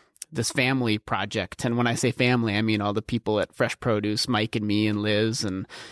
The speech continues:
Mary, her mom. And, you know, we all decided, "Well, that would be fun to have at Fresh Produce. We should try it."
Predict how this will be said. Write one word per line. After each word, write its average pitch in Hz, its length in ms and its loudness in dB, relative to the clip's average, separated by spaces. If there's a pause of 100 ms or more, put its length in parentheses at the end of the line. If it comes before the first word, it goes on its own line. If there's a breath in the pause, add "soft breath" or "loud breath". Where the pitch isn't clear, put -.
Mary, 120 400 2
her 110 160 0
mom. 110 420 2
And, 101 160 -4 (180 loud breath)
you 127 200 0
know, 110 120 2
we 123 200 2
all 120 220 4
decided, 117 580 0
"Well, 123 100 0
that 156 160 2
would 214 120 0
be 156 80 2
fun 131 260 0
to 120 80 0
have 120 160 0
at - 80 -16
Fresh - 260 -4
Produce. 117 380 -2
We 127 60 -4
should - 180 -6
try 98 240 -2
it." - 140 -6